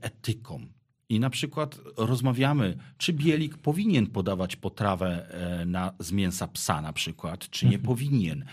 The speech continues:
Speaker 1: Czy my powinniśmy, e, w jakiś sposób ograniczać jego.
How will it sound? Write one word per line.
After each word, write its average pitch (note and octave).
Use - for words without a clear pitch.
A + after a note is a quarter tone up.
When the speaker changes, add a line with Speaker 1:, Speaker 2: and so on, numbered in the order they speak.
Speaker 1:
Czy -
my F2+
powinniśmy, A2+
e, G2
w G2
jakiś A2+
sposób -
ograniczać G2+
jego. E2